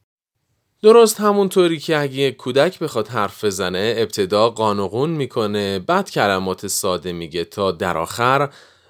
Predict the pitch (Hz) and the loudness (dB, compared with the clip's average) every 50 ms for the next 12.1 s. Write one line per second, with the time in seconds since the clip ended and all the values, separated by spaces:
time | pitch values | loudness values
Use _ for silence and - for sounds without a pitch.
0 | _ - 185 185 185 - 185 170 165 156 143 156 165 151 120 107 - - 90 85 | _ 0 0 0 0 0 -2 0 0 -2 -2 0 -2 -2 -2 -4 -6 -4 -4 -4
1 | - 92 82 80 76 65 - _ _ _ _ _ - - _ - 175 185 185 190 | -2 -4 -6 -6 -8 -12 -16 _ _ _ _ _ -20 -20 _ -2 2 4 4 6
2 | 185 185 185 180 - 214 208 208 190 180 156 147 147 135 127 120 117 123 135 143 | 6 6 6 4 4 2 2 4 4 2 2 4 2 4 4 4 2 0 -2 -2
3 | 147 143 135 131 123 120 120 - 123 113 110 107 - 131 131 120 120 110 107 - | 0 0 0 0 0 -2 -2 0 0 0 0 -2 -4 -4 -2 0 0 0 0 -2
4 | - - 101 95 87 104 139 151 147 135 - - 131 123 120 123 - - 135 117 | -2 0 0 0 2 2 0 0 0 0 -2 0 0 -2 -2 -2 -4 -6 -6 -4
5 | 95 92 85 87 98 - - 135 120 117 113 110 104 107 110 107 110 110 104 110 | -2 0 0 0 0 -2 -4 -4 0 2 2 2 2 2 0 -2 -4 -4 -6 -6
6 | 110 127 120 87 73 - - - 85 80 92 - - 101 90 92 101 113 135 147 | -4 -4 -4 -4 -4 -6 -6 -4 -4 -4 -4 -4 -6 -6 -2 0 2 2 2 2
7 | 143 - - - _ _ - 165 165 - - 208 208 196 180 180 - 160 143 135 | 0 -4 -12 -20 _ _ -4 -4 -4 -2 -2 0 0 0 0 0 0 0 0 0
8 | 127 139 143 143 139 131 120 120 117 113 107 104 101 107 127 127 - - 135 127 | 0 -2 -2 0 0 0 0 0 2 2 2 2 2 0 -4 -8 -6 -2 0 0
9 | 120 92 104 107 101 95 101 120 123 120 117 - 117 104 95 90 92 87 87 90 | 2 2 2 0 0 0 0 2 2 2 0 -2 -2 -2 0 0 0 -2 -2 -2
10 | 104 110 117 117 113 104 95 87 98 - - 101 90 - - - 92 87 82 - | -2 -4 -4 -2 0 0 2 2 0 -2 -2 -4 -4 -4 -4 -6 -6 -6 -6 -6
11 | 98 101 101 87 90 87 85 - - 95 87 80 82 78 78 76 87 104 120 135 | -4 -4 -4 -2 -4 -4 -4 -6 -6 -6 -6 -6 -6 -8 -8 -8 -6 -6 -4 -4
12 | 139 139 | -4 -6